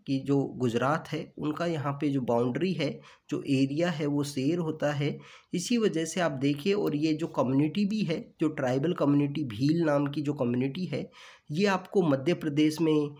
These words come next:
even अगर हम बात करें कि आपको महाराष्ट्र के अंदर, गुजरात के अंदर, राजस्थान के अंदर और हमारे कुछ नॉर्थ ईस्ट के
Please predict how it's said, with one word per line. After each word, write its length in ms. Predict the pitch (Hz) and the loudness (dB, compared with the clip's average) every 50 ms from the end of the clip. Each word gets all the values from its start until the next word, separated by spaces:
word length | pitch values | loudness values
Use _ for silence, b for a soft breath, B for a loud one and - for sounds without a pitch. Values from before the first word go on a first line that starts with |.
| B B B B - | B B B B 0
even 220 | 165 165 180 180 185 | 2 4 4 4 4
अगर 240 | 156 147 156 165 | 4 2 2 2
हम 260 | 156 151 175 175 160 143 | 2 0 0 0 2 2
बात 280 | 131 131 139 139 - | 2 2 0 -2 -4
करें 260 | - 165 147 151 151 | -4 -2 0 0 0
कि 140 | 151 - 160 | -2 -2 -2
आपको 480 | 147 135 139 - - - 160 160 156 156 B B B B - | -2 -2 -2 -4 -4 -2 -2 -2 -2 -4 B B B B -2
महाराष्ट्र 600 | 143 139 139 139 143 139 139 143 - - 165 160 156 | 0 2 2 2 4 2 2 0 -2 -4 -4 -4 -4
के 160 | 156 - 156 | -2 0 0
अंदर, 240 | 151 147 147 143 135 | 2 2 2 2 0
गुजरात 560 | 120 123 123 117 131 131 139 151 156 156 - | 0 -2 -2 0 0 2 2 0 0 -4 -6
के 80 | - 160 | -4 -2
अंदर, 260 | 151 151 143 143 135 | 0 0 2 0 0
राजस्थान 720 | 120 123 123 120 120 135 147 143 - - 135 135 151 160 156 | 0 0 0 0 0 0 -4 -4 -2 -2 0 0 0 -2 -4
के 120 | - 165 | -4 -2
अंदर 340 | 147 143 135 135 135 135 B B B B B B - | -2 0 0 0 -2 -4 B B B B B B -4
और 120 | 220 254 208 | -2 -2 0
हमारे 380 | 175 185 175 175 165 165 175 | 0 -2 0 0 2 0 0
कुछ 240 | 175 190 185 180 - | 0 -2 -4 -2 0
नॉर्थ 400 | 170 147 135 131 147 156 - - | 2 2 4 2 0 0 -2 -4
ईस्ट 220 | 165 160 - - | -4 -4 -6 -8
के 140 | - - 170 | -6 -2 0